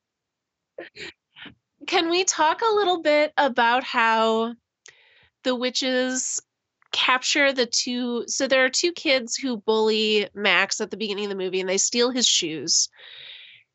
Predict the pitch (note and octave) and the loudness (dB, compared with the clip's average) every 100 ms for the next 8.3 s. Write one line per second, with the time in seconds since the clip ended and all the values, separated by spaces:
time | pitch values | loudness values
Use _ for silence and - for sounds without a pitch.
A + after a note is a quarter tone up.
0 | - B3 A#3 B3+ C4+ D#4+ - B3 A3+ G#3+ | -2 2 2 2 0 0 -2 0 2 0
1 | G#3+ - - _ _ _ _ _ _ _ | -2 -4 -6 _ _ _ _ _ _ _
2 | B3 A3+ A#3+ A#3+ B3 A#3 - G#3+ A#3 A#3+ | -4 0 0 2 0 -2 0 0 0 -4
3 | A#3 A#3 A3+ A#3 G#3 A3 B3 A3+ - A3 | -4 -4 -8 -6 -6 -4 -4 -4 -6 0
4 | G#3 G3 G3+ F#3+ A3 F4+ - - - - | 2 2 2 2 2 0 -2 -4 -6 -14
5 | _ _ _ _ _ _ _ _ _ _ | _ _ _ _ _ _ _ _ _ _
6 | A3+ A#3+ A3 A3 A3 A3 - - - _ | 0 2 0 -2 -6 -4 -4 -4 -8 _
7 | _ A#3+ A3+ A3+ B3 - - B3+ A#3 A3+ | _ -2 0 0 -2 -6 -6 -6 -4 -6
8 | A3+ A3+ | -6 -6